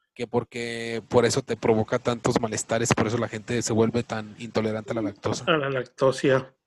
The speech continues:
Speaker 2: sí. Este, sí, sí había escuchado yo también eso, güey, pero eso creo que sí es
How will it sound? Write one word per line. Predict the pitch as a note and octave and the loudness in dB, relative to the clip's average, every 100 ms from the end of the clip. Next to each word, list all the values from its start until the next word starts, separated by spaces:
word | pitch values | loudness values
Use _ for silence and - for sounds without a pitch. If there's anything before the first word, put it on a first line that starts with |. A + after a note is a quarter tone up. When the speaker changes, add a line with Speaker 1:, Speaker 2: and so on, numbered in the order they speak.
| _ | _
Speaker 2:
sí. | - C#3+ C3+ C3+ - - - - - | -8 -2 -2 -2 -10 -20 -20 -12 -2
Este, | D3 C#3+ D3+ | -2 0 -4
sí, | D3+ D#3+ | -2 4
sí | F#3+ | 6
había | F#3 | 6
escuchado | - E3 F#3+ | 2 4 4
yo | F#3 | 6
también | F#3+ F#3+ | 4 4
eso, | F#3 G3 | 4 4
güey, | F#3+ | 4
pero | - D3+ | 2 -2
eso | C#3+ F3 - | -2 -6 -2
creo | F3 E3+ | -2 -2
que | E3+ | 0
sí | F3+ | 0
es | F3 - - | 0 -4 -12